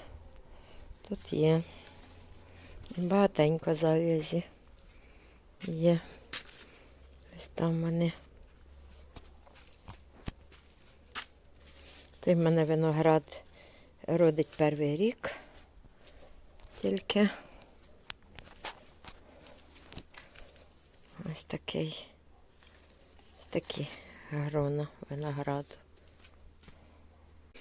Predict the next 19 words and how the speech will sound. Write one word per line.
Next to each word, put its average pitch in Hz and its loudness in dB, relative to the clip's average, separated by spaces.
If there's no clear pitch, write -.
А 170 2
ось 170 2
це 196 8
виноград 175 6
пле-, 147 4
плевен. 175 10
Давно 175 8
він 151 4
у 156 4
мене 156 6
з 156 -4
двохтисячного 160 4
року. 214 2
Один 180 8
із 156 -2
перших. 202 8
Такий 175 4
невибагливий. 220 6
Він 214 8